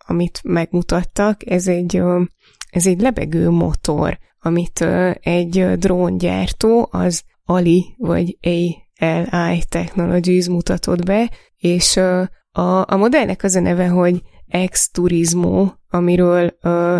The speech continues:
nekem, ö, Balázs kedvenc, ö, bolygónevek kommentje jutott eszembe, az el-, ö,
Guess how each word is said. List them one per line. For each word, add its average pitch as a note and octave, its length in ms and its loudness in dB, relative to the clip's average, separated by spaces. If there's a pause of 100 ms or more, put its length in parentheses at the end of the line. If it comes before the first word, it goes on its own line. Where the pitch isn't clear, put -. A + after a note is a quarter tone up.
(100)
nekem, F3+ 680 -2
ö, F3 240 2 (160)
Balázs F3+ 500 -2
kedvenc, E3+ 720 -2
ö, F3 160 0
bolygónevek E3+ 680 0
kommentje F3+ 760 0
jutott F3+ 420 0
eszembe, F3+ 600 -2
az E3+ 220 0 (320)
el-, E3+ 380 -2 (120)
ö, F3 80 0